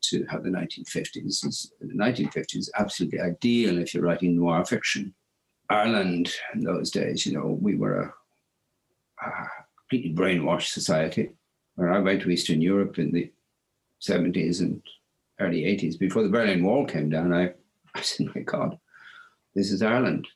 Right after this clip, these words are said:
They had the communists to rule their lives from the cradle to the grave, and we, the Catholic Church, exactly the same thing, you know, with promise of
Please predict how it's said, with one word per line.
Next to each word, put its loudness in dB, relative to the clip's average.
They 4
had 2
the -4
communists 0
to -2
rule 4
their 4
lives 2
from -4
the -6
cradle 0
to 2
the -2
grave, 2
and 4
we, 4
the 2
Catholic -2
Church, 0
exactly 0
the -6
same 0
thing, 0
you 2
know, 2
with 0
promise 0
of -6